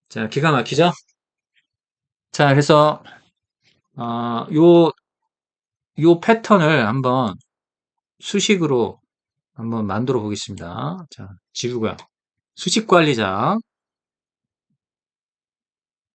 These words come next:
자, 여기서 이제 일목균형표라고 검색을 하겠습니다. 일목균형표라고 검색을 하면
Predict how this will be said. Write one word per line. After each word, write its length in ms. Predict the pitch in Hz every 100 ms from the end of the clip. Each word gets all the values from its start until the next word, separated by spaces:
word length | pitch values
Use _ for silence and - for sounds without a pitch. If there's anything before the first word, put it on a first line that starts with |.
| _ _ _ _ _ _ _ _ _ _ _ _ _ _ _ _ -
자, 220 | 139 123
여기서 420 | 131 175 214 214
이제 440 | 185 160 170 151 113 - _ _ _ _ _ _ _ _ _ 932 _ _ _ _ _ _ _ _ _ _ _ _ _ _ _ _ _ _ _ _ _ _ _ _ -
일목균형표라고 1400 | 156 262 294 277 - 202 214 - 196 190 143 123 139 117
검색을 380 | - 156 170 147
하겠습니다. 540 | 135 - 107 95 90 -
일목균형표라고 1800 | 131 147 156 151 151 160 156 127 120 123 - 117 101 92 92 117 156 180
검색을 500 | - 101 107 117 117
하면 400 | 139 117 135 110